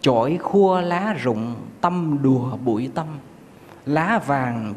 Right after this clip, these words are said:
chợt ngộ huyễn thân, chợt nghe tiếng chổi theo chân vào đời. Tức là sáng mai quét dọn sân chùa, buổi sáng mình quét sân chùa đó. Chổi khua lá rụng, tâm đùa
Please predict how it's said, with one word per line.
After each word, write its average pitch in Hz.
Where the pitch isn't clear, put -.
chợt 113
ngộ 120
huyễn 120
thân, 165
chợt 117
nghe 175
tiếng 180
chổi 123
theo 185
chân 180
vào 120
đời. 113
Tức 226
là 139
sáng 240
mai 208
quét 247
dọn 139
sân 190
chùa, 131
buổi 143
sáng 208
mình 131
quét 180
sân 175
chùa 135
đó. 147
Chổi 147
khua 214
lá 208
rụng, 131
tâm 220
đùa 139